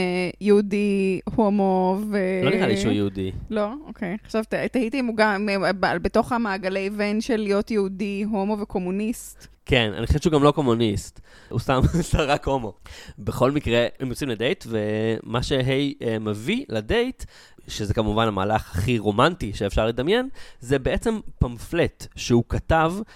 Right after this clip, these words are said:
Speaker 2: כשהוא ניסה לגייס את כל האנשים האלה ל-Bachelors for Wallace. הוא כותב מין פמפלט של שישה עמודים, שבעצם מסביר למה צריך תנועה כזאת. אה, יש לזה שם נורא ארוך, אבל בקיצור זה נקרא The Call.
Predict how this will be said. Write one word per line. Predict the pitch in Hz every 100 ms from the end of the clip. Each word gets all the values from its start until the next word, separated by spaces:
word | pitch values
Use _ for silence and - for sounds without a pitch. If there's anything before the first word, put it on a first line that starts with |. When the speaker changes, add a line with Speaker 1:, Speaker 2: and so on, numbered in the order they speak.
| - -
Speaker 2:
כשהוא | - 113
ניסה | 110 156
לגייס | 165 123 113 135 -
את |
כל | - 131
האנשים | 135 107 - 123 135
האלה | 135 110 104
ל-Bachelors | 101 98 95 92 117 120 - 113 -
for |
Wallace. | 95 101 151 285 - - - -
הוא | 123
כותב | 139 190 180
מין | 139
פמפלט | 120 107 - 147
של | - 110
שישה | - 104 131
עמודים, | 117 101 117 233 254 - -
שבעצם | - 113 123 127
מסביר | 120 123 165 135
למה | 120 139
צריך | - 117 120
תנועה | 127 85 107
כזאת. | - 85 - - - - - -
אה, |
יש | 104 151 190
לזה | 139 117
שם | 127
נורא | 113 104 101
ארוך, | 110 226 98
אבל | 104 113
בקיצור | 104 123 165
זה | 147
נקרא | 120 135 143 - _ 156
The | 123 - 139
Call. | 98 - 50